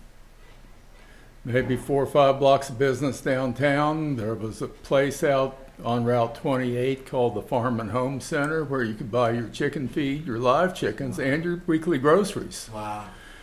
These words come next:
Speaker 1: And everybody in town went out there and cashed their check for the week that they got on Friday and did their Friday evening shopping.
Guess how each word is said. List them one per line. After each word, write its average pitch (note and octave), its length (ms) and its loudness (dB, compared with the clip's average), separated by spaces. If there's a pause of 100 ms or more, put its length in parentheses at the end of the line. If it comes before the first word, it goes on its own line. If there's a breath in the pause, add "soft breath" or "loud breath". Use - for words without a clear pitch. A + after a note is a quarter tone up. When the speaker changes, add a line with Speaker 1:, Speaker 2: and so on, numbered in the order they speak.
(280 loud breath)
Speaker 1:
And A#2 280 -2
everybody B2 600 4
in A#2+ 180 0
town C3 380 0
went C3 160 0
out B2 300 0
there C3+ 200 2
and C#3+ 140 -2
cashed B2+ 340 -2
their G#2+ 140 -2
check B2+ 380 0
for C#3 140 -2
the B2+ 120 2
week B2+ 480 0
that - 140 -12
they A#2 120 -4
got A2+ 240 -2
on A2 220 -2
Friday B2+ 480 2
and C#3 100 -4
did A#2 140 -6
their A#2 160 -4
Friday A2+ 380 -2
evening A2+ 340 -4
shopping. C3 520 -4